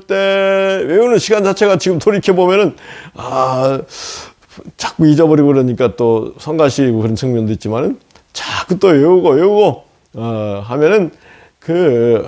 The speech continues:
아, 외워질 때 얼마나 보람된지 몰라요. 사람들이 뭐라 그래요? "태산이 높다. 내 하늘 아래 매이로다. 오르고 또 오르면 못 오르리 없건만은, 에,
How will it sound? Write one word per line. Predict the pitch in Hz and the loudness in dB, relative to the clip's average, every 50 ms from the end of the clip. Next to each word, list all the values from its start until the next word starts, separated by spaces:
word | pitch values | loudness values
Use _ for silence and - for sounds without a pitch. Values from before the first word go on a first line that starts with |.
| - | -10
아, | - - - - - - | -12 -12 -10 -8 -4 0
외워질 | 143 175 202 226 226 202 196 214 196 | 2 4 6 6 4 4 2 0 -2
때 | - 233 226 208 | 0 0 0 0
얼마나 | 185 170 185 220 233 247 247 233 | 0 0 -2 -2 0 0 0 2
보람된지 | 190 220 226 233 226 220 226 226 | 2 2 0 2 0 0 0 2
몰라요. | 233 233 233 247 247 240 214 - - _ _ _ _ _ _ _ _ _ _ _ _ _ _ _ _ _ _ _ _ _ | 4 4 4 6 4 4 2 0 -8 _ _ _ _ _ _ _ _ _ _ _ _ _ _ _ _ _ _ _ _ _
사람들이 | _ - 104 110 117 113 110 98 110 117 | _ -10 -4 -2 0 0 2 2 2 2
뭐라 | 101 107 107 110 | 2 4 4 4
그래요? | 113 113 123 139 165 175 156 139 - | 4 4 4 4 2 2 0 -8 -8
"태산이 | - 165 160 160 170 143 139 135 | -2 0 0 2 2 0 2 0
높다. | 127 123 110 123 131 123 113 110 110 | 0 -2 -2 0 0 2 2 2 2
내 | 113 | 0
하늘 | 113 104 117 156 190 214 | -2 -2 -2 0 0 2
아래 | 214 202 202 208 208 | 2 4 2 2 2
매이로다. | 196 196 196 196 196 196 190 202 202 202 196 160 - - _ _ - _ _ _ | 2 4 4 4 4 4 4 4 4 4 2 0 -2 -10 _ _ -20 _ _ _
오르고 | - 185 233 247 220 240 226 175 | 0 2 2 4 4 2 2 4
또 | 233 226 | 4 4
오르면 | 226 220 226 226 226 214 | 4 4 4 2 2 4
못 | 208 214 214 202 | 4 2 4 2
오르리 | 220 202 214 | 2 2 2
없건만은, | 214 185 - - 202 208 196 202 220 233 208 170 139 - _ _ _ _ _ _ 117 | 0 0 -2 -6 -6 -2 -2 0 0 0 0 -2 -6 -12 _ _ _ _ _ _ -14
에, | 107 110 110 107 104 104 104 110 | -12 -10 -10 -8 -8 -8 -10 -10